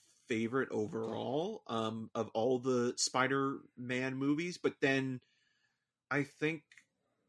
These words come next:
Spider-Verse is starting to kinda creep up on that, and, like, it just did something really unique with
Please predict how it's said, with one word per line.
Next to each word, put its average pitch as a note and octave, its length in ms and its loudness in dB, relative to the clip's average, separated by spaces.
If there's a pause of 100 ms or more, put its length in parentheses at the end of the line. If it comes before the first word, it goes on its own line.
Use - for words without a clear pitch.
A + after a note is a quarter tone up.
(180)
Spider-Verse B2 880 2
is G#2+ 160 -2
starting A2+ 440 0
to A#2 80 -4
kinda A#2 420 -6
creep - 420 -4
up B2 200 -6
on G2 220 -4
that, G2 340 -6
and, G#2 300 -6
like, G2+ 240 -4 (280)
it A#2+ 220 -4
just - 220 -6 (280)
did B2+ 220 0
something A#2 600 -4
really A#2 280 0
unique A2 600 -6 (160)
with G#2+ 300 4